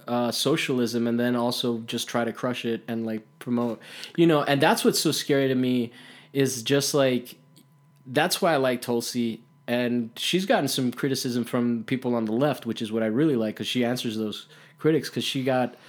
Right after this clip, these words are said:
uh, she got in trouble for saying that, um, she was a hawk on torture, but then you actually listen to her explain her position, and she's like, I forget exactly what the sc-,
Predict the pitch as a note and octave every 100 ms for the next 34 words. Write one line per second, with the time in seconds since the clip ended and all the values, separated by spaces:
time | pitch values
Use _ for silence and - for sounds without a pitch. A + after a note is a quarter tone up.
0 | - - - - - - A#2 A2+ G#2+ G#2
1 | - - _ _ _ _ _ _ _ _
2 | _ _ _ _ _ _ _ - - D#3+
3 | D#3+ D#3 - D3 D#3 - C3 - B2+ C3
4 | C3 A#2+ A#2+ A#2 A2+ - - - A#2+ A#2
5 | A2 A2 G#2+ A2 G#2+ - _ - C3+ B2
6 | A2+ A2 B2 A#2 A2 - A#2 A2 G#2+ G#2+
7 | G#2+ G2+ _ _ - D3+ D#3 - A2 G2+
8 | A#2+ C#3+ D3 C3+ C#3 - C3+ B2+ C3 B2
9 | B2+ A#2 A#2 A2+ - B2+ A#2+ A#2 B2+ B2
10 | A#2 D3 E3 C3+ - C3 C#3 C3+ B2+ -
11 | - - - - A#2+ - C#3+ C#3+ B2 B2+
12 | B2+ A#2+ A#2+ A#2+ A#2+ A2+ A2 - - -